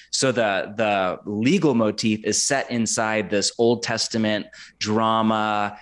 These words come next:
people of God, ethnic motif, you know? So yes,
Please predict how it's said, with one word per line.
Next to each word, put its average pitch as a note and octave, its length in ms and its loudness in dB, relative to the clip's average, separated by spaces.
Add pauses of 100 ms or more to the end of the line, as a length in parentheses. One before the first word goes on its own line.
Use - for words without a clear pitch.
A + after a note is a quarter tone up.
(120)
people A#2 400 2
of G2 140 -2
God, G2+ 640 0
ethnic B2+ 480 0
motif, F#2 640 -2
you A2 120 -4
know? G2 320 -4 (440)
So B2+ 540 2
yes, A2 400 -2